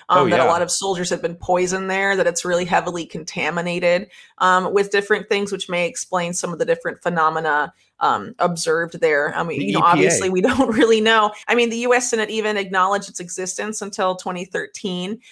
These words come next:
Speaker 1: Um, it,
Speaker 2: Mm-hmm.
Speaker 1: it, of course, has, you know, this whole mythos of U F O about it, but it's worth asking if that is, um,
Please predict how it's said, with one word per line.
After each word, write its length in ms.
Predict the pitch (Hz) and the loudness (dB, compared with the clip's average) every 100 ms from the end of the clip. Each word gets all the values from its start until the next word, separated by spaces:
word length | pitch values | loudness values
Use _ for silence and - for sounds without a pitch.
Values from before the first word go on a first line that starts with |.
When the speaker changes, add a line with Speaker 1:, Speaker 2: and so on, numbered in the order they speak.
| _ - | _ 0
Speaker 1:
Um, 280 | 175 175 - | 0 0 -2
it, 100 | 160 | 0
Speaker 2:
Mm-hmm. 160 | 180 | 2
Speaker 1:
it, 80 | 185 | 0
of 100 | 185 | -2
course, 300 | - 190 190 | -2 -2 0
has, 580 | - 175 170 170 165 - - _ - | 0 2 2 0 -2 -6 -8 _ -8
you 100 | 180 | -2
know, 120 | 175 | 0
this 200 | 170 180 | 0 -2
whole 420 | - 175 170 - | 2 4 4 2
mythos 580 | 185 202 214 196 190 196 | -2 -2 0 0 0 0
of 120 | 180 | -4
U 160 | 190 196 | -2 0
F 160 | 185 190 | 0 2
O 140 | 180 | 2
about 320 | 175 180 180 | 4 4 4
it, 80 | 175 | 0
but 100 | 180 | -4
it's 180 | 190 185 | -6 -4
worth 160 | 185 | -4
asking 460 | 180 175 180 - 180 | 0 0 0 -4 -8
if 140 | 180 | -6
that 260 | 180 175 - | -2 -2 -2
is, 380 | 185 175 160 - _ _ - | -4 -6 -6 -10 _ _ -2
um, 400 | 175 170 170 | 0 0 -2